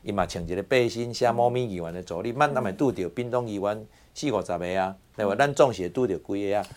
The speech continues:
Speaker 2: 嘿。
Speaker 1: 但是认真讲，因遐助理多数都是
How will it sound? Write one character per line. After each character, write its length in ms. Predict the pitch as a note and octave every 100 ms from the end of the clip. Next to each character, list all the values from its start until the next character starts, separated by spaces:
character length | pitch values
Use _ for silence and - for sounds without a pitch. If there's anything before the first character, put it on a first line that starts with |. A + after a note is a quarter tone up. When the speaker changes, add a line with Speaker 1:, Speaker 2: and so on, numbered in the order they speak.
| -
Speaker 2:
嘿。 100 | - A3+
Speaker 1:
但 120 | -
是 80 | G2
认 220 | F2+ F#2
真 240 | F#2 G#2+ G#2+
讲， 220 | B2+ G2+ - - _ _ _ - -
因 180 | A2+ A2+
遐 220 | C3+ A#2
助 220 | F#2+ F2+
理 180 | A2 G#2+ _ _ - _ _
多 300 | F#2 F2 F2
数 180 | E2+ D2+
都 140 | D2+
是 120 | D2